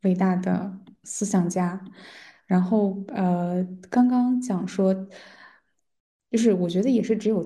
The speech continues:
他这个文人，从他的文字里面我看到过对Kazakh这个本身是，当然他自己也是Kazakh，呃，去对自己和对自己的民族的一个批判。这一点，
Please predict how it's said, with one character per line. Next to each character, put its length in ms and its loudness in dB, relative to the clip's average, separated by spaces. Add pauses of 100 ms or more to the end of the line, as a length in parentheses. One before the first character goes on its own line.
(140)
他 340 -4
这 100 0
个 80 4
文 320 0
人， 640 -2
从 120 4
他 220 2
的 120 2
文 220 2
字 120 2
里 100 2
面 160 2
我 100 -2
看 220 -2
到 160 2
过 300 0 (260)
对 460 2 (160)
Kazakh 340 -2 (300)
这 100 2
个 140 4 (240)
本 180 2
身 340 0
是， 120 -6
当 280 2
然 140 0
他 160 -4
自 160 -2
己 140 0
也 80 -2
是 100 -12
Kazakh， 380 -8 (1000)
呃， 460 0
去 240 -2
对 160 4
自 240 0
己 260 -6
和 140 -6
对 180 0
自 140 -6
己 80 4
的 80 -2
民 200 2
族 120 -2
的 60 0
一 60 -2
个 120 -4
批 260 -4
判。 400 -6
这 100 4
一 60 2
点， 720 -4